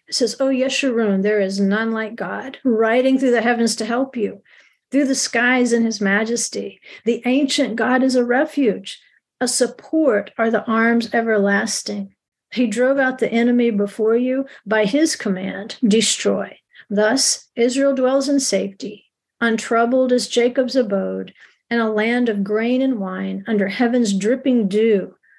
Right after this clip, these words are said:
O happy Israel, who is like you? A people delivered by the Lord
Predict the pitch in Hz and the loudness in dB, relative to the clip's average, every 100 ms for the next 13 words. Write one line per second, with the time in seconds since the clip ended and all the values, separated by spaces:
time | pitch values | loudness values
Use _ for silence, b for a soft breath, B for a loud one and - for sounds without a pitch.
0 | b - 254 262 - 262 269 269 269 247 | b -2 0 0 -2 0 0 0 0 0
1 | 247 - 247 226 196 196 190 277 277 208 | -2 0 -2 0 0 -2 -2 0 0 0
2 | 202 202 202 - 208 185 202 _ _ _ | -4 -8 -8 -10 -8 -8 -12 _ _ _
3 | _ 220 202 254 247 254 214 208 220 226 | _ -6 -2 0 0 0 0 2 2 2
4 | 262 233 254 277 214 190 180 196 | 0 0 0 2 0 -2 -4 -10